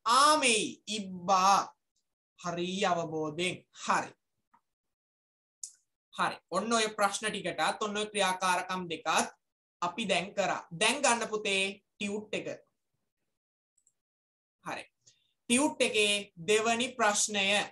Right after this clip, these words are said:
බලමු පුතේ. ටියුට් එකේ දෙවනි ප්‍රශ්නය. ටියුට් එක නැති අය අංකේ දාලා පිළිතුරු ටික ලියා ගන්න. ටියුට් එක ප්‍රින්ට් අවුට් එකක් අරගෙන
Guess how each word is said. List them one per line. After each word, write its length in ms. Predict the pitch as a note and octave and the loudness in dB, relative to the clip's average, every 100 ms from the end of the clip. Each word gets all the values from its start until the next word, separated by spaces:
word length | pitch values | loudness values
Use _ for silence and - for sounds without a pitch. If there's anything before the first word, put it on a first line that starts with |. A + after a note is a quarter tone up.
| - | -2
බලමු 280 | F#3 F#3 E3+ | 0 0 -2
පුතේ. 440 | D#3 C#3 D3+ A#3 | -8 -6 -2 -2
ටියුට් 340 | A#3 G3 F#3 F#3 | -2 -6 -6 -4
එකේ 220 | G3+ G3 | -2 -2
දෙවනි 280 | F3 F3 G#3 | -4 -4 -4
ප්‍රශ්නය. 380 | F3 - E3+ E3+ D#3 - _ _ _ _ _ _ _ _ _ _ _ _ _ | -4 -4 -6 -4 -4 -8 _ _ _ _ _ _ _ _ _ _ _ _ _
ටියුට් 260 | G3 G#3+ A#3 | 0 0 0
එක 120 | A3+ | -2
නැති 260 | A3 A3 G#3+ | -2 0 4
අය 160 | G#3+ A3+ D4 - _ _ F3 | 4 4 2 -2 _ _ -4
අංකේ 360 | G#3 A3+ B3+ | -4 0 2
දාලා 520 | A3 G#3 G3 F#3+ F#3+ F#3+ | 4 6 6 6 2 0
පිළිතුරු 340 | G#3+ A#3 A#3+ | -4 -2 -2
ටික 180 | G#3+ G#3 | 0 0
ලියා 260 | G3+ F#3+ F#3 | 2 2 2
ගන්න. 480 | F#3 F3+ F3+ F#3 | -2 -2 -4 -4
ටියුට් 340 | F#3+ G#3 A3+ A#3 | -2 -2 0 0
එක 180 | A3+ A3+ | 0 2
ප්‍රින්ට් 260 | A3 A#3 | -2 2
අවුට් 280 | A#3 A3 A3 | 4 4 4
එකක් 300 | G#3 G3+ F#3 E3+ | 4 4 2 -2
අරගෙන 320 | E3 D#3+ | -2 -4